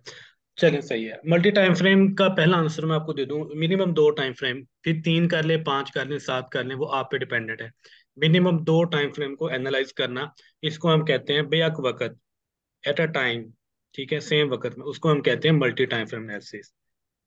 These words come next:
अच्छा, अब मेरा next question ये है कि हम क्यों करते हैं multi time frame analysis, जिसमें आपने थोड़ा सा तो मुझे answer दिया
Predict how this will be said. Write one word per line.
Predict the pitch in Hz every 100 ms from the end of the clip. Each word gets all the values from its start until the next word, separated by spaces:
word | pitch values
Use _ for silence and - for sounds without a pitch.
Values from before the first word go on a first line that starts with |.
| _ _
अच्छा, | 170 170 185 - - _ _
अब | 190
मेरा | 208 220 214 - - -
next | 180 208 208
question | 196 151 165
ये | 151 151
है | 170
कि | 165
हम | 196
क्यों | 196 208 208
करते | 151 156
हैं | 139
multi | 135 127
time | 135 131
frame | 139 131
analysis, | 131 165
जिसमें | 156 160
आपने | 160 170
थोड़ा | 175 190
सा | 196
तो | 180
मुझे | 175 151
answer | 147 - 151
दिया | 127 120 117